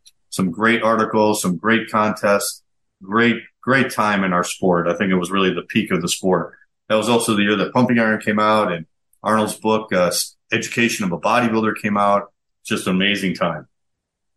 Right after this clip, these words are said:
All right, guys, thank you for listening to another episode of the Bodybuilding Legends podcast. If you have any comments or emails you want to share with me, just send them to naturalolympia at gmail dot com.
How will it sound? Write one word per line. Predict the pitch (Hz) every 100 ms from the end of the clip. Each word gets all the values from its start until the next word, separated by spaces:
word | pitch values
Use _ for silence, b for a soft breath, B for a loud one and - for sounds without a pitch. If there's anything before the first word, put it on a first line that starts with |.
| _ _
All | 110
right, | 147 160 135
guys, | 139 143
thank | 139 131
you | 143
for | 135 139
listening | 143 143 147 139
to | 135
another | 127 135 127
episode | 135 127 - 139 131 123
of | 113
the | 113
Bodybuilding | 107 127 127 120 120 117
Legends | 120 113 98
podcast. | - 147 - 151 143 143
If | 120
you | 117
have | 113 110
any | 110 107 104
comments | - 165 165 165 160 -
or | 104
emails | 131 139 139 123
you | 120
want | 113
to | -
share | 139 135
with | 131
me, | 127
just | 117 107
send | - 117 113
them | 110
to | - 104
naturalolympia | 95 110 123 - 127 113 95 98 123 123 127 127 101
at | 95
gmail | 107 110 107 104
dot | 95 95 -
com. | 127 123 110